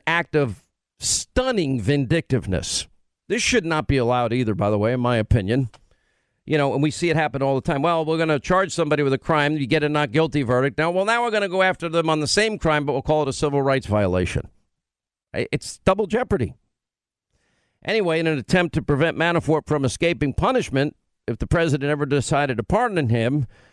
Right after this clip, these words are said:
the announcement was made literally while the U S Judge Amy Berman Jackson was sentencing Manafort, seventy years old. Right? He's got the seven point five years, you know, some of it concurrent, but, I mean,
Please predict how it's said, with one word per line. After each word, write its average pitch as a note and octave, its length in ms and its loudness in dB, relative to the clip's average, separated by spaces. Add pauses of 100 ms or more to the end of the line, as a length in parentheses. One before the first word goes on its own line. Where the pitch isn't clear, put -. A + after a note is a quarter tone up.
(300)
the D3+ 100 0
announcement E3+ 500 0
was D3 220 0
made D#3+ 380 0
literally G#3 580 0
while D#3+ 340 0
the D#3 180 0
U D3+ 240 0
S E3 180 -2
Judge D3 500 0
Amy D3+ 320 2
Berman C#3+ 460 0
Jackson C3+ 420 2
was C3+ 160 0
sentencing G3 500 -2
Manafort, A2 600 2 (280)
seventy A#3+ 420 0
years D#3 280 0
old. D3 400 -2 (960)
Right? C#3 160 -4
He's D3+ 140 -2
got G3 240 -2
the D3+ 80 -12
seven E3+ 340 0
point D3 280 0
five C3+ 280 0
years, C3 440 -2 (400)
you B2+ 80 0
know, A2 100 0
some D#3 240 2
of C3 140 2
it B2 80 2
concurrent, B2 440 -2
but, C3 160 -2
I C#3+ 60 0
mean, C#3+ 320 0